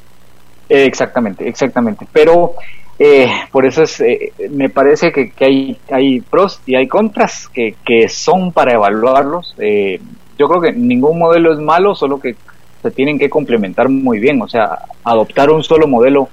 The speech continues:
como, como el modelo único, yo creo que ese es, ese es, ha sido de, de los grandes errores que ha cometido la humanidad. Creer que el modelo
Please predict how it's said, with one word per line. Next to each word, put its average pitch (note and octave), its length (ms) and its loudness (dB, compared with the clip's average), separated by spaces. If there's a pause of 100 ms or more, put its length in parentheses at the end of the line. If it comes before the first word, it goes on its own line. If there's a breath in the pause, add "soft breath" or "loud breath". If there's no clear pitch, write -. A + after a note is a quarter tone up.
(300)
como, G#2 480 -2
como G#2+ 240 -2
el G#2 80 -2
modelo A#2 340 4
único, C#3+ 480 2
yo B2 140 -2
creo C3 180 -4
que A#2 140 -2
ese B2 200 -6
es, - 120 -14 (260)
ese D3 260 0
es, - 140 -12
ha A#2+ 160 -2
sido C3 320 2
de, A#2 120 2 (120)
de A#2+ 80 0
los A2 140 0
grandes C3 300 0
errores C#3 340 0
que B2+ 120 -2
ha C3 60 -2
cometido C#3 380 -2
la C#3+ 80 2
humanidad. A#2 420 -4 (680)
Creer B2+ 280 4
que C3 240 4
el G#2+ 100 0
modelo A#2+ 680 4